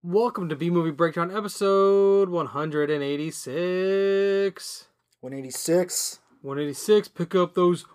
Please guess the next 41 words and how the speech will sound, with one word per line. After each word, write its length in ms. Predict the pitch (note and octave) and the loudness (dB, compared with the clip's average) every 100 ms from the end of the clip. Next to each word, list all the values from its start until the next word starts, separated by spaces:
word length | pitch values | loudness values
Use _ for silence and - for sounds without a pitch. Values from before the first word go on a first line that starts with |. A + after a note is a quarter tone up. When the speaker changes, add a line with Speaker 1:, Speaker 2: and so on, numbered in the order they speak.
| _ | _
Speaker 1:
motherfucking 840 | G3+ G3+ F#3 B3+ G#3+ - F#3+ F3 D3 | 6 6 4 6 6 6 2 0 -4
sticks. 1120 | - - A3 C#4 D#4+ - - - - - - | -14 2 6 8 6 2 -8 -16 -18 -20 -10
Speaker 2:
Well, 320 | C#3+ C#3+ C#3+ | -2 -2 -2
this 220 | D#3+ D#3+ | -2 -2
has 140 | C#3+ A#2+ | -2 -8
been 160 | A2+ | -10
a 40 | G#2+ | -10
good, 340 | A2 G#2 G#2+ | -10 -12 -14
productive 380 | A#2+ B2 A#2 A2 | -10 -8 -8 -8
episode. 640 | A#2 A#2 - B2 A#2+ A#2+ - _ _ _ | -10 -10 -8 -6 -6 -10 -14 _ _ _
Speaker 1:
<laughs> 100 | A3 - _ _ _ _ _ _ _ _ _ - | -10 -10 _ _ _ _ _ _ _ _ _ -20
Speaker 2:
This 100 | B2+ | -16
is 40 | B2+ | -6
why, 300 | C3+ C3+ C3 - _ | -4 -4 -6 -14 _
this 100 | E3+ | -10
is 80 | F3 | -2
why 180 | E3 C3 | 2 4
I 60 | C3 | 2
like 240 | C3 - | -2 -6
to 100 | A#2+ | -10
record 420 | A2 - A#2 G#2+ | -12 -10 -10 -8
the 120 | G#2 | -10
intro 480 | A2 G#2 A2+ G#2 G2 _ _ _ _ _ _ A2+ | -12 -12 -12 -12 -14 _ _ _ _ _ _ -2
last, 480 | B2+ C3 - - - | 2 2 -2 -12 -12
so 80 | |
I 40 | G#2+ | -12
can 60 | A2+ | -10
get 100 | G#2+ | -12
a 40 | |
podcast 440 | - B2 A#2 A#2 | -6 -6 -4 -6
out 80 | B2 | -6
and 80 | A#2 | -8
just 200 | F#2 F#2+ | -12 -16
leave. 300 | A#2+ B2 C3 - | -14 -12 -14 -20
Speaker 1:
<laughs> 240 | - - - C6+ C6+ C6+ - - - - C#3+ | -14 -14 -14 -16 -18 -18 -20 -10 -10 -10 -6
Speaker 2:
Well, 100 | D#3 | -4
we 80 | D3+ | -2
did 140 | E3 | 2
that, 260 | D#3+ D3+ C#3+ | 4 4 2
I'm 120 | C3+ | -4
gone. 340 | G#2+ F#2 G#2 | -8 -8 -10